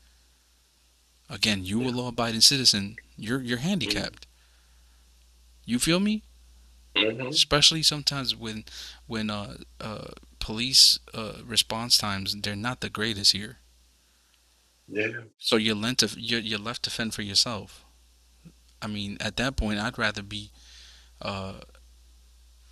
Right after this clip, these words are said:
Speaker 1: br-, have a fucking gun and, and get arrested in my damn self, but I know my family got protected that day. You know what I'm saying? But, uh, it's just that, like, I,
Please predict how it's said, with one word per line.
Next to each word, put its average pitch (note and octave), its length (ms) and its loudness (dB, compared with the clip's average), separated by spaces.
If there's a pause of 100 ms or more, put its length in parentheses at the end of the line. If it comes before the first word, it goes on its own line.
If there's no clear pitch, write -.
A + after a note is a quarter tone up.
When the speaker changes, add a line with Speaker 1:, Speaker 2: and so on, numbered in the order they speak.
(100)
Speaker 1:
br-, A2 320 -10
have A2 300 -6
a G#2 60 -6
fucking G#2 420 -2
gun A2 280 0
and, G2+ 160 -2
and G2+ 280 -6
get G#2 160 0
arrested G#2 440 -2
in G#2 40 -8
my G2 100 -4
damn A2 280 -8
self, G#2 280 2
but G#2 120 -8
I G2 60 -6
know G#2 140 -10
my G2+ 140 -10
family G#2 400 -4
got G2 240 -8
protected G2 440 -4
that F#2 160 -6
day. F#2 160 -6
You F#2+ 120 -10
know G#2 80 -4
what A2 60 -4
I'm A2 80 -6
saying? A#2 280 -4 (1400)
But, G#2 180 0
uh, F#2+ 120 -4 (120)
it's A#2 220 8
just A2+ 200 4
that, F#2+ 180 -2
like, G#2 140 -4
I, A2+ 120 0